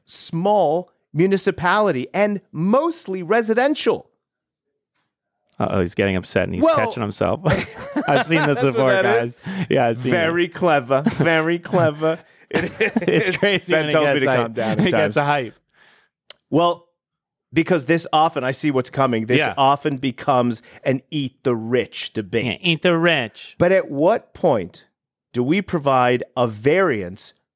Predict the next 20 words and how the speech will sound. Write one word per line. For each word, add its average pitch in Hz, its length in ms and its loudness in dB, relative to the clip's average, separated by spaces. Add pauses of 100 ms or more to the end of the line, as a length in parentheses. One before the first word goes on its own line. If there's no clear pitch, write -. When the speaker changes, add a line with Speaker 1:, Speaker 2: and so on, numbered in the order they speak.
Speaker 1:
for 185 140 -2
smaller 160 400 2
cities? - 540 -4 (600)
And 180 160 2
let's 247 200 0
not 226 180 0
forget, 233 460 0 (600)
Speaker 2:
as 120 220 0
we 175 100 2
just 180 200 -2
said, 226 300 0 (760)
Speaker 1:
Compton 143 680 0
and 127 480 2 (100)
what's 147 140 -6
the 190 80 2
other 202 120 0
one? 339 140 -8 (280)
Speaker 2:
Englewood. 156 500 2
Speaker 1:
Englewood 220 720 2 (720)
are 139 480 2